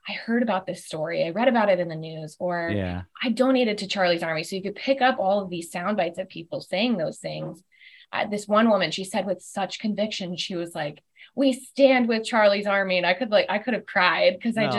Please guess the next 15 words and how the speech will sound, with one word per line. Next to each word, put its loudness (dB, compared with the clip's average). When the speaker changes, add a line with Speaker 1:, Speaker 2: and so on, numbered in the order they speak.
Speaker 2:
Aw. -4
Speaker 1:
like, -12
it's, 2
I 4
mean, 4
it's 0
so 2
sad -4
how -2
we -2
are 0
here -2
today, 0
but 0
also, -2